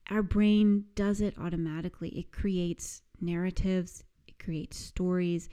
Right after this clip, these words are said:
It tries to make sense of things in this way. That doesn't mean that you have to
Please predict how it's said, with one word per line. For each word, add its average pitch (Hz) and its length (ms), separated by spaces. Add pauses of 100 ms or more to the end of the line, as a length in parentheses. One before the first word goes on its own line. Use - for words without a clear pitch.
(420)
It - 80
tries 220 280
to 214 100
make 196 180
sense 214 480
of 190 100
things 170 360
in 165 160
this 160 200
way. 220 340 (920)
That 233 280
doesn't 208 300
mean 190 520
that - 140
you 175 160
have 175 440
to 175 360